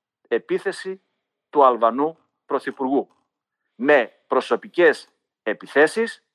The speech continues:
bullying και ούτω καθεξής. Ακολούθησε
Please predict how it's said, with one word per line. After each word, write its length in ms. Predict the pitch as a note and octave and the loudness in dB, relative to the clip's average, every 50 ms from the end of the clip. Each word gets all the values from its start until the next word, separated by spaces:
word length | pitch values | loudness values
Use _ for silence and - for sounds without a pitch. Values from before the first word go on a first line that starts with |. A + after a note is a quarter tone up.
| _ _ _ _ _ _ _ _ _ _ F#3+ F3+ F3 - | _ _ _ _ _ _ _ _ _ _ -20 -16 _ 0
bullying 380 | - E3+ F3 F3+ G3 G3 G3+ G3 _ _ _ _ _ _ _ _ _ _ _ _ _ _ _ _ _ _ | 2 4 4 4 2 -2 -4 -10 _ _ _ _ _ _ _ _ _ _ _ _ _ _ _ _ _ _
και 100 | - - | -4 0
ούτω 220 | C#3 D#3 E3 F3+ E3 | 0 0 0 0 -2
καθεξής. 720 | - D#3 C#3 - C#3 - - B2+ G2+ - - - _ _ _ _ _ _ _ _ _ _ _ _ _ _ _ _ _ | -2 -2 -4 -4 -8 -10 -10 -12 -12 -12 -14 -20 _ _ _ _ _ _ _ _ _ _ _ _ _ _ _ _ _
Ακολούθησε 880 | - D3+ D#3+ - - D#3 E3 G#3 B3 A3 - B2+ G#2 - - E2+ - | 2 2 2 4 2 2 2 2 -2 -4 -6 -10 -16 -16 -18 -20 -20